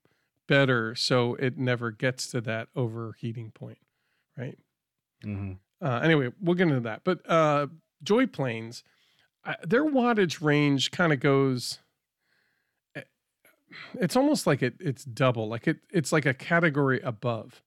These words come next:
Speaker 1: Um, it's like slow airplanes and gliders. They say it's fifty watts to a hundred watts per pound. That's kinda almost like that, that second tier of the f-, the thing we were talking about earlier. Um,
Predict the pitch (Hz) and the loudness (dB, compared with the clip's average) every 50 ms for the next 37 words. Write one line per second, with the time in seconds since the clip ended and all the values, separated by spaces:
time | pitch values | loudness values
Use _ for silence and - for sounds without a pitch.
0 | _ _ _ _ _ _ _ _ _ _ _ _ _ _ _ _ _ _ - 135 | _ _ _ _ _ _ _ _ _ _ _ _ _ _ _ _ _ _ -2 0
1 | 131 123 120 123 127 123 - 143 139 131 - - - 170 170 165 160 160 156 - | 0 0 0 -2 -2 -2 0 0 0 0 -2 -2 2 2 4 4 4 2 2 0
2 | - 160 151 143 123 135 123 117 135 135 135 135 131 131 131 127 127 - 147 131 | 0 2 2 2 2 0 -2 0 0 2 2 2 2 2 0 0 -2 -4 -4 -4
3 | 117 - - 135 127 123 123 123 123 117 - _ _ _ _ - 139 127 - - | -4 -2 0 0 0 0 0 -2 -4 -6 -8 _ _ _ _ -6 -6 -6 -4 -2
4 | - 165 - - 147 143 131 131 123 113 - - - - 107 - - 160 160 165 | 0 0 0 0 0 0 0 0 -2 -4 -6 -8 -8 -8 -6 -2 -2 0 0 0
5 | 156 147 151 151 147 - - - 160 131 - 151 143 135 127 123 120 127 127 127 | 0 0 -2 -4 -4 -4 -8 -12 -12 -6 -2 0 0 0 0 0 -2 -2 -4 -6
6 | - - 151 139 131 123 - - 180 127 127 123 - - 131 117 - - 117 117 | -4 -4 -2 -2 -2 -2 -4 -6 -6 -6 -4 -4 -4 -4 -6 -6 -4 -4 -4 -4
7 | - - _ _ _ _ _ _ _ _ _ _ _ _ - - 123 120 - - | -6 -8 _ _ _ _ _ _ _ _ _ _ _ _ -4 -4 -4 -4 -4 -4
8 | - - 139 131 - 143 127 - - - 143 135 127 123 117 127 120 110 107 120 | 0 0 0 0 0 -2 -4 -2 -2 0 2 2 2 0 0 -2 -4 -4 -4 -6
9 | 110 - - _ _ _ _ _ - 139 120 - - 139 127 123 120 117 110 - | -8 -8 -12 _ _ _ _ _ -12 -12 -8 -4 -2 -2 0 0 -2 -4 -4 -4
10 | 131 117 117 107 113 127 139 143 147 143 139 135 135 131 - _ _ _ _ _ | -4 -4 -4 -6 -4 -2 0 2 2 4 2 2 0 -2 -6 _ _ _ _ _
11 | _ _ _ _ _ _ _ _ _ _ _ - 165 131 123 120 120 117 117 113 | _ _ _ _ _ _ _ _ _ _ _ -4 -2 0 0 0 -2 -2 -4 -4
12 | 110 110 110 | -6 -8 -10